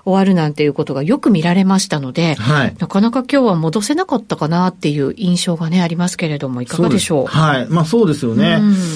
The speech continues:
Speaker 2: あの、実際にですね、これまでも、あの、そうですね、六月あたりは特にあの、下髭がな、下髭がですね、長い、あの、状況っていう、まあ、ローソク足が結構多かったんですよね。
Speaker 1: はい。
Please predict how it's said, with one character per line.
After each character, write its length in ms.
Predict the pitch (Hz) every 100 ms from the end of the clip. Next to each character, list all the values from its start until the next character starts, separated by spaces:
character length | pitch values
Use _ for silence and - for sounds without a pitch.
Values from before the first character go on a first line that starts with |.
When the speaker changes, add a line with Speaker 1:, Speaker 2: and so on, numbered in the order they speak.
| 147
Speaker 2:
あ 140 | 156 175
の、 320 | 185 180 175
実 300 | 190 - 247
際 100 | 247
に 160 | 247
で 120 | 226 170
す 180 | 160 143
ね、 200 | 160 170
こ 120 | 208
れ 80 | 220
ま 80 |
で 180 | 240 233
も、 440 | 196 208 202 190 190
あ 140 | 165
の、 400 | 160 165 160 160
そ 100 | 160
う 40 | 175
で 60 |
す 80 | 160
ね、 100 | 175
六 220 | 170 170
月 500 | 226 233 - 247 240
あ 80 | 240
た 100 | 208
り 100 | 170
は 120 | 147
特 160 | 190 180
に 60 | 139
あ 40 |
の、 80 | 120
下 180 | - 202
髭 220 | 196 214
が 240 | 214 202
な、 180 | 196 196 -
下 300 | - 220 208
髭 340 | 202 185 202
が 140 | 190
で 100 | 147
す 140 | 117 104
ね、 260 | 101 85 - - -
長 280 | 143 160 208
い、 160 | 156 - -
あ 120 | 135
の、 180 | 131 127
状 160 | 120 143
況 360 | 139 151 147
っ 40 | 143
て 160 | -
い 260 | 147 147 143
う、 20 |
ま 120 | 139
あ、 40 | 135
ロ 100 | 151
ー 20 |
ソ 100 | 160
ク 80 | 160
足 140 | -
が 80 | 113
結 180 | 139 -
構 140 | 135
多 40 | 214
か 120 | 143
っ 80 | -
た 140 | 107
ん 80 | 87
で 60 |
す 140 | 87 92
よ 100 | 90
ね。 120 | 135
Speaker 1:
は 240 | 185 196
い。 100 | 160